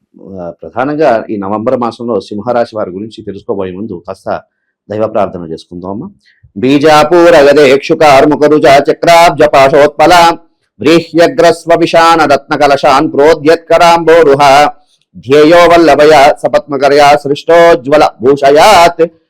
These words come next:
విశ్వోత్పత్తి విపత్తి సంస్థితికరో విఘ్నేశ ఇష్టాబ్దదః.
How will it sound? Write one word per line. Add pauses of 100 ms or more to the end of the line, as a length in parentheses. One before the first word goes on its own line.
(160)
విశ్వోత్పత్తి
విపత్తి
సంస్థితికరో (260)
విఘ్నేశ (300)
ఇష్టాబ్దదః.